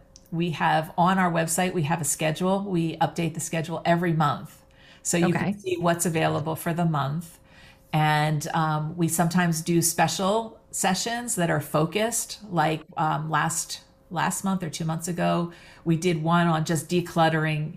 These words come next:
Speaker 1: your office.
Speaker 2: Mm-hmm.
Speaker 1: Because if your office is cluttered, your mind is cluttered. So we do some special things where we, we have one coming up in the fall for creativity. So it will be for projects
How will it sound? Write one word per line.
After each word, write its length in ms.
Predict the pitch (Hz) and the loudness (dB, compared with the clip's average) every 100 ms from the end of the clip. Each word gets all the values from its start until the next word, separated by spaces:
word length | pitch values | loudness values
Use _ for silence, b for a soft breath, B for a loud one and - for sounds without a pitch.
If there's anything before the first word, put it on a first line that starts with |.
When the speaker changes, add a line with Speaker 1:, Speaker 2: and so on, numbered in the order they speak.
| 202 | -4
Speaker 1:
your 440 | 156 151 - - - _ - | 0 0 -2 -6 -16 _ 0
office. 600 | 131 - - - - - B B | 0 0 -6 -8 -10 -12 B B
Speaker 2:
Mm-hmm. 280 | 190 165 180 | 4 6 6
Speaker 1:
Because 240 | 165 151 - | 4 2 -4
if 100 | - | -4
your 120 | 156 | 0
office 360 | 196 202 196 | 0 0 -4
is 80 | 196 | -4
cluttered, 460 | - 180 180 175 165 | 0 0 2 0 -2
your 80 | 139 | -4
mind 300 | 135 139 135 | -2 -4 -6
is 100 | 131 | -8
cluttered. 480 | - 123 110 127 | -6 -6 -6 -6
So 200 | - 170 | -4 0
we 120 | 170 170 | 2 2
do 220 | 175 170 | 0 0
some 240 | - 151 | 0 -4
special 360 | 147 156 147 147 | -2 -4 -2 -4
things 240 | 165 156 | -4 -4
where 120 | 165 | -4
we, 100 | 156 | -6
we 120 | 165 160 | -2 -2
have 160 | 160 | -2
one 320 | - 170 160 165 | -4 -2 0 -2
coming 300 | - 165 156 | -2 0 0
up 220 | 156 160 | -2 -2
in 80 | 147 | -8
the 60 | |
fall 520 | 147 196 190 190 185 B B B - | -4 2 4 4 2 B B B -2
for 220 | 180 160 | 0 0
creativity. 760 | - 156 147 147 160 147 127 135 | -2 -2 -2 -2 -4 -2 -4 -4
So 180 | - | -2
it 60 | 156 | 0
will 100 | 170 | 0
be 160 | 170 170 | 0 0
for 140 | 170 | -2
projects 800 | - - 170 160 160 156 - - | -4 0 2 2 0 0 -4 -8